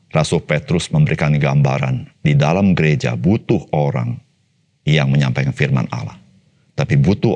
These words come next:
orang yang melayani satu sama lain. Saudara, kedua-duanya sama-sama penting. Oleh karena itu, mari kita gunakan apa yang Tuhan telah percayakan kepada kita dengan sungguh-sungguh,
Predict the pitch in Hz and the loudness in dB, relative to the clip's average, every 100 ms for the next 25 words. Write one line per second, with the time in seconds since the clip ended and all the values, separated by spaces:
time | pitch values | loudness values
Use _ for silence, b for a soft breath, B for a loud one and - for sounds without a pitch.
0 | 78 69 62 55 _ _ _ _ _ _ | 0 -4 -4 -8 _ _ _ _ _ _
1 | 85 76 73 71 69 71 - 65 64 62 | 0 2 4 4 4 0 0 -4 -4 -2
2 | 64 58 - - _ _ _ _ _ - | -2 -4 -8 -14 _ _ _ _ _ -4
3 | 78 78 87 95 82 78 71 71 73 64 | 0 2 2 2 2 4 2 2 0 -2
4 | - - - 80 80 78 - 69 64 - | -8 -12 -4 0 2 0 0 -2 -2 -4
5 | 62 120 - - - b b b - 71 | -4 -6 -10 -18 -20 b b b -4 0
6 | 73 71 87 82 73 69 62 - _ _ | 0 0 2 2 2 0 -4 -6 _ _
7 | _ _ _ _ - 78 73 69 76 80 | _ _ _ _ -6 -2 -2 2 2 2
8 | 78 78 76 82 90 - _ _ _ _ | 0 0 0 0 -2 -8 _ _ _ _
9 | _ 87 85 - 78 76 71 76 71 - | _ -2 -2 0 0 0 0 -2 -2 -2
10 | 76 71 73 - 69 65 - - - 76 | -2 -2 -2 -2 -4 -2 -2 -2 0 0
11 | 69 - 139 135 131 156 147 | 0 2 2 2 2 2 2